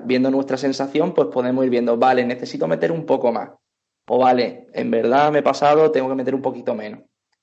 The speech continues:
A raíz de ahí, pues se puede ir calibrando un poco, porque realmente nunca sabes si el volumen que le estás metiendo a una persona de entrada es mucho, es poco. Tú te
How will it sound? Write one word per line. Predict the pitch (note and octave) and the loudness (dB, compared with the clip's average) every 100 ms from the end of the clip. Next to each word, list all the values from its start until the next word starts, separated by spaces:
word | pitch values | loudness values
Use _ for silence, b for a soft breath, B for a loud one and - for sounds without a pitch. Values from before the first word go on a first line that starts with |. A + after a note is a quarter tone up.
| _ | _
A | - B2 | 0 2
raíz | B2 B2 | 2 0
de | B2+ | 2
ahí, | C3+ | 0
pues | C3+ - | 0 -6
se | |
puede | - A#2+ A#2+ B2 | -4 0 0 0
ir | B2+ C3 B B B _ _ A#2+ - | -2 -4 B B B _ _ -12 -2
calibrando | C#3 C3 C#3 C3+ | 2 4 4 2
un | C3+ | 0
poco, | C#3+ C3+ | 0 0
porque | - A#2 | -2 -4
realmente | B2 A#2+ B2+ C#3 C#3 | -2 0 0 0 0
nunca | C#3+ D3 C#3 | -2 -2 -4
sabes | - C3 B2+ C3 - _ _ _ _ _ | 0 0 0 -6 -12 _ _ _ _ _
si | - - C#3 | -14 0 2
el | C3 | 4
volumen | C3+ C3+ C3+ C#3 | 4 2 2 2
que | C#3+ | 0
le | C#3 | -2
estás | - C3+ | -2 -4
metiendo | C3+ C3 C3+ | -2 -2 -2
a | |
una | C#3 C#3 | -2 -2
persona | C3+ C#3 C#3 | -2 -2 -2
de | C3 | -2
entrada | B2 A#2+ C3 C#3 D3 | -2 -4 -2 2 4
es | C#3+ C#3 C3+ | 4 2 0
mucho, | C3+ C#3+ C#3+ | -2 -2 -2
es | C3+ | -6
poco. | - D#3 D3+ F#2+ - | 0 0 2 -4 -10
Tú | B2 C3 B2+ | -4 -4 0
te | B2+ B2+ B2+ B2+ | 2 2 2 -4